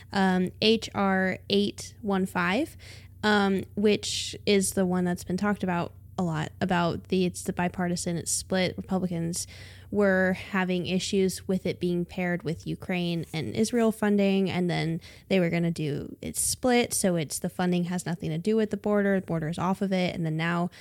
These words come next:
this test vote is a test vote, but it's not a real vote, which I couldn't find what that means. Like, they're just doing a, a voice vote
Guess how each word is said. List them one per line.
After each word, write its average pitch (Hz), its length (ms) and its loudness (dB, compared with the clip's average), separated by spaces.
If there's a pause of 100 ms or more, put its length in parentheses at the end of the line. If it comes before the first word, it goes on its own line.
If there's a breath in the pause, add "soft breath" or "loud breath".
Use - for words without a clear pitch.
(300 loud breath)
this 180 200 -2
test 294 360 2
vote 185 340 2 (760 loud breath)
is 226 340 2
a 202 140 0
test 359 380 0
vote, 226 260 2
but - 220 -2
it's 214 120 -2
not 262 140 0
a 220 60 2
real 247 200 2
vote, 311 340 0 (100)
which 226 340 0
I 226 80 4
couldn't 285 300 0
find 226 440 2 (140)
what 202 200 0
that 190 160 -2
means. 208 520 0 (240)
Like, 196 260 -2
they're 208 160 4
just 202 400 0
doing 208 260 6
a, 180 140 2 (220)
a 202 100 2
voice 190 600 2
vote 254 340 2